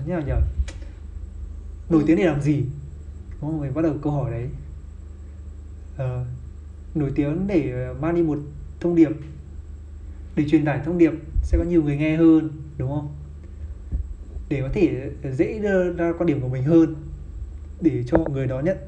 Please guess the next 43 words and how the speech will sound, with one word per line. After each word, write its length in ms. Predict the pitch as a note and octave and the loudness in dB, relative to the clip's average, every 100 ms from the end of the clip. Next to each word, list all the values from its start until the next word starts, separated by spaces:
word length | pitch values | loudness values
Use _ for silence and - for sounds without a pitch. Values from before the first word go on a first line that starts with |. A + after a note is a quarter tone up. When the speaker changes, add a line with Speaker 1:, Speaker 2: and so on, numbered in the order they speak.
| - - - | -12 -12 -2
Speaker 1:
được 200 | C#3+ - | -2 2
nhiều 180 | D3+ C#3+ | 2 4
người 200 | C#3+ C3+ | 2 2
đón 140 | C3 | 0
nhận. 160 | F3 F3 B2 - - - - - | 0 0 -4 -6 -16 -16 -16 -8
Đấy 120 | B2 | -4
là 80 | C#3 | -2
một, 160 | D3+ C3+ - - - - - - - - - - | 0 0 -2 -8 -10 -12 -12 -12 -12 -10 -8 -4
một 120 | C3 | -4
cái 180 | C3 B2+ | -4 -4
thành 180 | B2 D#3+ | -2 0
quả 180 | D3+ B2 | 2 2
của 80 | A#2 | 2
việc 160 | A#2+ B2 | 2 2
nổi 140 | B2 | 2
tiếng. 220 | C3 C3 - - - - - - - - - - - - - - - | 2 2 2 -2 -8 -10 -8 -10 -10 -14 -14 -14 -14 -12 -12 -12 -10
Speaker 2:
Ừ. 240 | A3 G#3 - | -8 -8 -2
Speaker 1:
Nhưng 160 | F#3+ G3 | 0 2
mà 220 | F3 D#3 | 2 4
với 160 | D3+ | 4
anh 220 | F#3+ F#3+ F#3 | 4 4 2
thì 80 | F3 | 4
anh 160 | F3 F3+ | 2 2
nghĩ 160 | G#3 | -2
anh 120 | G3+ | -2
không 160 | F#3 G3 | 0 4
cần 120 | F3 | 4
những 100 | D3 | 4
cái 180 | D3 C3 | 0 0
đấy. 40 | - - - - - - - - - - | -4 -6 -6 -6 -10 -12 -12 -12 -10 -2
Bởi 100 | D3 | 0
vì 200 | C#3+ D3 | 2 2
thành 160 | E3 | 2
quả 140 | D#3 C3+ | 2 2
của 100 | C#3 | 2
anh 180 | D#3+ D#3+ | 2 2
đó 60 | |
là 340 | F3 D3 C3+ C3+ - - - - - | 0 0 -2 -6 -12 -12 -14 -12 -2
anh 120 | E3 | 2
được, 200 | D#3+ - | 2 2
ờ, 240 | B2 A#2+ | -2 -2
làm 220 | B2 B2+ B2+ | -2 -4 -2
nghề, 320 | B2+ B2+ | 0 0